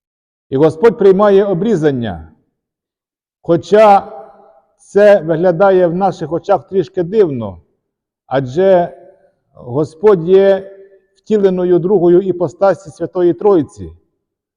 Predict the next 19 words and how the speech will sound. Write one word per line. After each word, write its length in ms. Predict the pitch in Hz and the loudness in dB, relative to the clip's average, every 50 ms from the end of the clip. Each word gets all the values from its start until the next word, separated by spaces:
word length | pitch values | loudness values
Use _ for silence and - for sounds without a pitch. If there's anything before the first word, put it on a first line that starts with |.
| _ _ _ _ _ _ | _ _ _ _ _ _
Тобто 300 | - 170 156 - - 170 | -6 -6 -4 -2 -2 -2
Він 180 | 160 196 208 180 | 0 0 -2 0
є 140 | 190 196 175 | 2 2 2
законодавець, 960 | 156 180 185 180 185 180 175 165 185 208 190 175 131 110 98 - - - - _ _ | 0 -2 -2 -2 -4 -2 -2 0 0 2 2 2 0 -2 -4 -6 -10 -20 -20 _ _
і 100 | - 135 | -10 -8
Він 160 | 160 196 185 185 | -4 -4 -2 -2
міг 180 | 196 214 170 156 | -2 -2 -2 0
би 120 | 185 180 | 2 2
і 40 | 185 | 2
не 120 | 185 190 | 2 0
виконувати, 680 | 180 185 185 190 220 214 202 190 175 156 147 147 147 143 | -2 -2 -2 2 2 2 2 2 0 -2 -4 -2 -4 -6
нібито, 600 | 143 160 156 143 151 135 - 151 139 131 123 - _ _ _ _ _ | -4 -6 -6 -4 -4 -4 -2 -2 -2 -2 -4 -6 _ _ _ _ _
здавалося 580 | - 101 104 156 156 160 160 151 139 - - 143 | -18 -8 -2 0 2 2 2 0 -2 -4 -4 -6
б, 80 | 123 107 | -6 -4
закон. 500 | 101 160 156 - 170 160 131 101 85 82 - _ _ _ _ _ _ _ _ _ _ _ _ _ _ - | -4 -6 -6 -2 0 0 0 -2 -4 -8 -20 _ _ _ _ _ _ _ _ _ _ _ _ _ _ -2
Але 280 | 135 147 156 160 165 | 0 0 2 2 0
ні, 540 | 175 190 208 202 151 98 87 - - - _ _ _ _ - - - - _ _ _ _ _ _ | -2 -2 -2 -4 -4 -4 -8 -12 -20 -20 _ _ _ _ -20 -20 -20 -20 _ _ _ _ _ _
Він 260 | 87 95 156 185 170 | -6 -2 -2 -2 -2
приходить 760 | - - 156 156 - - 185 208 226 196 160 143 - - - | -2 -4 -6 -6 -4 0 2 2 2 2 2 -2 -4 -6 -10